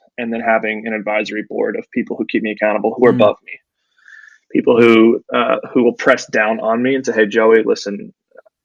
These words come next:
Speaker 1: I, I know that this seems like a good idea, but I would, I would ask you to prayerfully consider the impact of this."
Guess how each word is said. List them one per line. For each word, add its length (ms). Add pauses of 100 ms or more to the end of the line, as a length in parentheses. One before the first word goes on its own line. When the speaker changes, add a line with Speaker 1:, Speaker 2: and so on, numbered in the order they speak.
(100)
Speaker 1:
I, 160 (100)
I 40
know 200
that 140
this 120
seems 280
like 120
a 40
good 140
idea, 320
but 120
I 80
would, 220 (340)
I 100
would 220
ask 320
you 80
to 160
prayerfully 720 (100)
consider 720
the 120
impact 380
of 100
this." 340